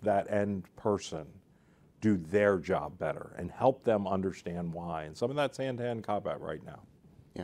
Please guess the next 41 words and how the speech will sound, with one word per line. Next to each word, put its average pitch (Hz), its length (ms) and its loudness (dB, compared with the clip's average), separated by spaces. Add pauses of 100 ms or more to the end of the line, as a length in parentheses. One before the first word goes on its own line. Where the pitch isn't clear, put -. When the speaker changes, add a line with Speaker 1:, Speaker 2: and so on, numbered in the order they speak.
Speaker 2:
we're 123 120 2
also 117 220 2
doing 110 140 2
a 101 60 2
lot 98 160 2
of 92 120 0 (120)
micro-credentialing 90 1080 -6
and 87 320 -8
learning 92 520 -2
and 92 220 -6
literacy 107 460 0
learning 90 360 -2
so - 180 -4
that, 92 280 0 (440)
you 101 60 -6
know, 87 160 -2 (160)
existing 110 640 0
workforce 101 500 0
can 98 160 -4
understand 92 560 -4
<laughs> - 40 -16
what - 180 -4
the - 100 -2
new 98 160 -2
workforce - 480 -6
is - 100 -10
telling 90 340 -6
them 87 200 -8
and, 85 320 -10
and 82 220 -12
they're 87 140 -10
not 87 280 -6 (380)
either 98 200 -2
talking - 320 -6
past - 300 -2
each - 140 -6
other - 340 -4 (300)
or 110 240 4
misleading 98 560 -2
each 80 160 -12
other. - 240 -8